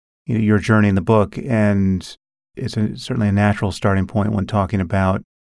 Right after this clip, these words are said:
the role that, that psychedelics may or may not have played in antiquity. I guess there's a, you also talk about the Soma cult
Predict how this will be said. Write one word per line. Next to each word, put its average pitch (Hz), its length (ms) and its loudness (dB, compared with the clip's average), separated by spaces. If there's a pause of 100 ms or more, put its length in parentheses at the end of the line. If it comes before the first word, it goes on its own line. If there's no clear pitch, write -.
the 107 80 0
role 98 300 4
that, 95 220 0
that 107 100 -6
psychedelics 95 640 0
may 98 100 0
or 95 120 2
may 95 80 0
not 92 160 0
have 85 100 -6
played 95 320 0
in 87 400 -2 (460)
antiquity. 101 640 -2 (500)
I 101 80 -4
guess 95 220 -2
there's 98 140 0
a, 98 140 2
you 113 140 2
also 98 180 0
talk 101 280 -2
about 92 320 0
the 110 100 -6
Soma 101 540 2
cult 95 400 -2